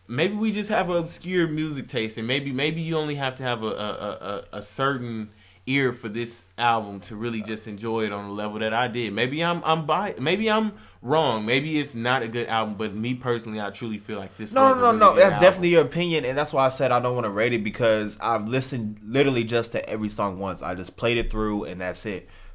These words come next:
Speaker 2: So with that too, I, to also even more import that I think this is kind,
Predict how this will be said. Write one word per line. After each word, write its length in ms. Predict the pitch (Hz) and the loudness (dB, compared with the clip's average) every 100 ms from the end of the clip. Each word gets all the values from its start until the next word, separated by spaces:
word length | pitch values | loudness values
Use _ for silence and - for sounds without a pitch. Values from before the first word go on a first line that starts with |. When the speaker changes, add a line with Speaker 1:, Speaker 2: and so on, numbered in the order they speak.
| - | -6
Speaker 2:
So 520 | - 147 139 135 131 | 0 6 8 8 4
with 300 | 117 127 - | 0 -2 0
that 180 | 139 123 | 0 0
too, 280 | - 160 135 | 0 0 2
I, 180 | 131 175 139 - | 2 0 -8 -6
to 120 | 151 | -2
also 340 | 139 160 156 131 | 2 0 0 -2
even 220 | 139 123 | -2 -2
more 320 | 113 135 127 | -2 2 2
import 420 | 107 104 117 101 | 0 -2 -2 0
that 120 | 101 | -2
I 80 | 85 | -4
think 220 | 98 117 | -6 -8
this 180 | 110 98 | -8 -8
is 100 | 92 | -8
kind, 280 | - 107 98 | -6 -4 -4